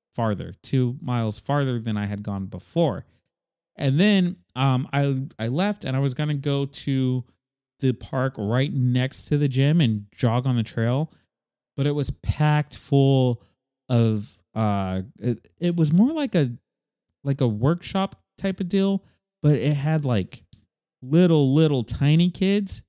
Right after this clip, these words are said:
learning baseball, and then little, little tiny kids learning soccer, and they were actually jogging like a team of all these little midgets, the,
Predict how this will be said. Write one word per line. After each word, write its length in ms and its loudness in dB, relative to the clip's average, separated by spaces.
learning 500 4
baseball, 680 0
and 180 2
then 280 2
little, 400 2
little 240 2
tiny 360 0
kids 360 -4
learning 400 0
soccer, 640 -2
and 520 0
they 200 2
were 180 0
actually 480 0
jogging 920 2
like 360 0
a 120 2
team 680 4
of 140 -4
all 160 2
these 240 0
little 260 2
midgets, 540 2
the, 160 2